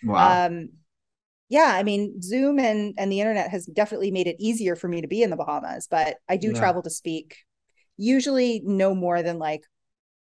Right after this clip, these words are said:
Speaker 2: once a month or two.
Speaker 1: That's not a bad gig, huh? But
Speaker 2: It's not
Speaker 1: there's
Speaker 2: so
Speaker 1: plenty
Speaker 2: bad.
Speaker 1: of work,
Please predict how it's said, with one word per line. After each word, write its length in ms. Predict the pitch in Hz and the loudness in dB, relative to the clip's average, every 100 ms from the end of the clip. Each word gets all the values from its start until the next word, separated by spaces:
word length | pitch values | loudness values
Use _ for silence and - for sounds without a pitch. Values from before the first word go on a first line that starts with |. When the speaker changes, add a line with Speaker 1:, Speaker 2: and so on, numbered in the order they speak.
| _ _ _ _ _ | _ _ _ _ _
Speaker 2:
once 720 | 185 185 185 190 - - - - - _ - | -6 -2 -2 -2 -4 -8 -8 -10 -16 _ -6
a 80 | 190 | -4
month 240 | 185 165 | -2 -2
or 80 | 156 | -6
two. 200 | 151 - - _ _ _ _ _ | -6 -8 -10 _ _ _ _ _
Speaker 1:
That's 200 | 120 120 | -8 -2
not 160 | 143 139 | 2 2
a 40 | |
bad 300 | 139 143 131 | 4 4 2
gig, 260 | 143 175 123 | 0 0 0
huh? 260 | 123 170 - _ _ _ _ | -2 -2 -4 _ _ _ _
But 120 | - 247 | 4 6
Speaker 2:
It's 80 | |
not 60 | 269 | 8
Speaker 1:
there's 100 | 247 | 6
Speaker 2:
so 80 | 214 | 6
Speaker 1:
plenty 220 | 240 262 | 6 8
Speaker 2:
bad. 80 | 226 | 8
Speaker 1:
of 60 | |
work, 280 | 208 208 196 | 10 8 4